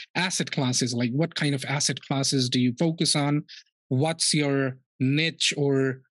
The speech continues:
where are you moving towards? Like, which niche are you moving towards? So, like, if you're in multifamily, you're doing flips, and now you're going to burrs, or, uh, what, what are you, uh, trying to do now, and where are you going towards? Like, wh-, where are you headed?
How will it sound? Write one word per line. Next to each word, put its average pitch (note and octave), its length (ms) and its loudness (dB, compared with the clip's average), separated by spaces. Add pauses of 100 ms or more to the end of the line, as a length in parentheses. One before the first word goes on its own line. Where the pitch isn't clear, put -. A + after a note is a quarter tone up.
(140)
where D#3 320 0
are D3+ 100 0
you C#3+ 200 2
moving D3 560 2 (180)
towards? C3 640 2
Like, B2+ 240 -2
which D3 260 0
niche C#3 220 0
are C3 140 2
you B2+ 120 4
moving C3 320 2
towards? A2 380 -2 (400)
So, A#2+ 340 -2 (100)
like, A2+ 240 -2
if A#2+ 160 -6
you're A#2+ 220 0
in A2+ 80 2
multifamily, D3 720 0
you're C3 240 0
doing A#2 320 -2
flips, F#3 460 -2
and C3 100 2
now A#2+ 80 2
you're A#2 160 2
going A#2 220 0
to A#2+ 60 -4
burrs, G3 380 2
or, B2+ 240 0 (200)
uh, C3 180 0
what, C#3 220 -2
what D3 180 -2
are C#3 80 -2
you, C3+ 120 0 (220)
uh, B2 540 -2
trying B2 240 -2
to A#2+ 80 -4
do B2 160 2
now, C3+ 440 0 (240)
and A#2+ 380 0
where C3+ 220 2
are A#2+ 80 -2
you A#2 140 -2
going B2+ 300 2
towards? G#2+ 640 -2
Like, A#2 200 -2
wh-, C3+ 240 -2
where D3+ 200 0
are D3 100 -2
you C3 100 0
headed? B2+ 360 -4